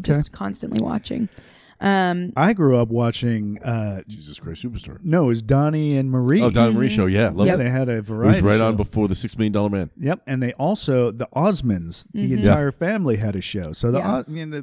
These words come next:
Speaker 3: No,
Speaker 2: they
Speaker 3: they did specials. The Osmonds, they would come on the Donnie and Marie show.
Speaker 2: No.
Speaker 3: They didn't have a
Speaker 1: They had a
Speaker 3: show.
Speaker 2: They didn't
Speaker 1: cartoon
Speaker 2: have a show?
Speaker 1: show.
Speaker 2: I thought they had
Speaker 1: They
Speaker 2: a
Speaker 1: did.
Speaker 2: show.
Speaker 3: Uh,
Speaker 1: They did
Speaker 3: but
Speaker 1: have
Speaker 3: I
Speaker 1: a
Speaker 3: think they were,
Speaker 1: show.
Speaker 3: theirs were more specials. I don't think they were a regular variety show like Donnie and Marie were.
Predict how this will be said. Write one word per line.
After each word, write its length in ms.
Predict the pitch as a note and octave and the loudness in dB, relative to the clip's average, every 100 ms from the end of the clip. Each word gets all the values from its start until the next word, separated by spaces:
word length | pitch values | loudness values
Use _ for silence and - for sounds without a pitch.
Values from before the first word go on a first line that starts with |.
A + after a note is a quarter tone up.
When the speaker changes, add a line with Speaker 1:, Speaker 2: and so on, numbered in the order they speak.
| A#2+ | -4
Speaker 3:
No, 240 | D#3 E3 D#3+ | 4 6 6
Speaker 2:
they 60 | |
Speaker 3:
they 80 | E3 | 4
did 160 | E3 D3 | 2 4
specials. 440 | - C3 A2 F#2 | 4 4 2 -2
The 60 | G#2+ | -2
Osmonds, 360 | C3 B2+ B2 | -4 -4 -4
they 100 | A2+ | 0
would 100 | C#3+ | 0
come 220 | - A#2+ A2 | -2 -4 -2
on 180 | G#2 | -2
the 80 | A2 | -2
Donnie 240 | G#2 G#2+ G#2+ | -2 -4 -2
and 80 | |
Marie 180 | G#2+ G#2+ | -4 -4
show. 180 | B2+ D#3+ | 0 0
Speaker 2:
No. 60 | F3 | 2
Speaker 3:
They 140 | A#2 | 0
didn't 160 | B2 G#2+ | 0 -2
have 160 | F#2+ | -2
a 20 | E2+ | 0
Speaker 1:
They 40 | |
had 140 | B3+ | 0
a 20 | - | 2
Speaker 3:
show. 40 | |
Speaker 2:
They 60 | E3 | 4
didn't 100 | G#3+ | 4
Speaker 1:
cartoon 100 | G3+ | 4
Speaker 2:
have 100 | D4 | 4
a 20 | |
show? 120 | F#3+ G3 | 2 2
Speaker 1:
show. 200 | A#3+ A#3+ | 2 0
Speaker 2:
I 80 | |
thought 200 | G#3 B3 | 0 0
they 80 | B3 | 2
had 40 | G#3 | 4
Speaker 1:
They 120 | A3+ | 4
Speaker 2:
a 20 | |
Speaker 1:
did. 80 | F#3 | 4
Speaker 2:
show. 60 | D3 | 4
Speaker 3:
Uh, 220 | D3 D3 | 4 2
Speaker 1:
They 100 | A#3+ | -2
did 140 | D4+ | 2
Speaker 3:
but 100 | G#3 | 4
Speaker 1:
have 40 | E3 | 4
Speaker 3:
I 40 | |
Speaker 1:
a 20 | F3+ | 2
Speaker 3:
think 120 | E3+ | 2
they 60 | |
were, 60 | E3 | 2
Speaker 1:
show. 60 | E3+ | 4
Speaker 3:
theirs 200 | D#3 C#3+ | 4 4
were 60 | C#3+ | 0
more 200 | C3 A#2+ | 0 -2
specials. 640 | - - C3+ - F#2 F2 | -2 -2 -2 -2 -6 -2
I 40 | A2 | -2
don't 120 | G#2+ | -4
think 100 | G2+ | -2
they 80 | G#2 | 0
were 200 | G2 F#2+ | 0 0
a 120 | F#2+ | -4
regular 400 | F#2 G#2+ G2 F#2+ | -2 -2 -2 -4
variety 400 | E2 F#2+ F#2+ F2+ | -2 -2 -2 -4
show 220 | - F2+ | -4 -2
like 160 | E2+ D#2+ | -2 -4
Donnie 260 | E2+ E2 | -4 -6
and 80 | D#2+ | -8
Marie 240 | E2 E2+ | -8 -8
were. 300 | D#2 C2+ - | -8 -12 -18